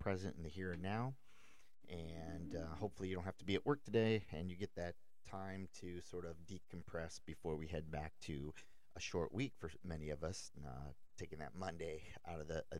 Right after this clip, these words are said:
the equation, which is fantastic. Uh, today I w-, was, after we do a little market update, I wanna talk about a couple things about growing the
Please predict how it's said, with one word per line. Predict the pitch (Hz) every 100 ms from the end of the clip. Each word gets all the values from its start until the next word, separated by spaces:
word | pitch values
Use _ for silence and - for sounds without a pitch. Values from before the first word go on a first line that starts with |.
| 78
the | 85
equation, | 82 87 82 80 78
which | 78 -
is |
fantastic. | - 78 78 78 76 - 69 - - - - - - -
Uh, | - 101
today | - 120 139
I |
w-, | 127 120 -
was, | 95 95 90 -
after | 95 101 92
we | 92
do | 98
a |
little | 90 85
market | 87 85 - -
update, | - - 85 85
I |
wanna | 90 85
talk | 87 87
about | 87 80 - - -
a | 82 82
couple | - 90
things | - 90 87
about | 90 80 -
growing | 104 101 101 92
the | 85 80